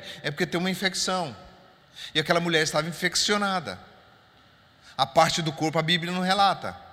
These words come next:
Mas nós sabemos que ela estava com algo muito grave, porque ela estava acamada.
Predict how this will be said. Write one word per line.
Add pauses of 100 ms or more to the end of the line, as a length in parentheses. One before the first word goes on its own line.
(1000)
Mas
nós
sabemos
que
ela
estava
com
algo
muito
grave, (300)
porque
ela
estava
acamada.